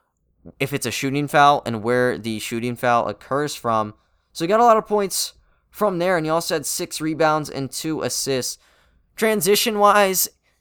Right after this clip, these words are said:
he is amazing. Really, he could just cherry-pick all game if he wanted to. The defense has looked pretty sound with them. But yeah,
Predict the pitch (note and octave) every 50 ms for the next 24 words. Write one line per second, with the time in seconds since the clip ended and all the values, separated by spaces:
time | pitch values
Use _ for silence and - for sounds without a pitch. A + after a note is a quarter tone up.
0 | _ _ _ - G3 G#3 G3 F3 C3+ D3 B2 B2+ C#3 C#3+ D3+ D#3 D3 C3+ D#3 D#3+
1 | D#3 D3 C#3+ - _ _ _ _ _ _ _ _ _ _ _ _ _ - C#3 D#3+
2 | F#3+ G3 F#3+ F3+ E3 D#3+ - C3 B2 E3 D#3+ - D#3+ D#3 A#2 C3 B2 - - -
3 | D#3 C3 B2 A#2+ - C3 B2 - B2 A#2 A#2 G2+ A#2+ B2 B2 A#2+ A#2 G#2+ - A2
4 | G#2 G#2 G#2+ A2 A2+ A2 - - B2+ B2+ B2+ A#2+ - _ _ _ - G2+ F#2+ B2
5 | B2+ A#2 - C3 A#2+ - - C3 A#2+ A2 B2+ A#2+ - - - C#3+ C3+ B2 - -
6 | C3+ B2 B2 B2 A#2+ A2+ - - B2 B2+ B2+ B2+ B2 - _ _ _ _ _ _
7 | _ _ - D#3+ D#3 C#3 G#2+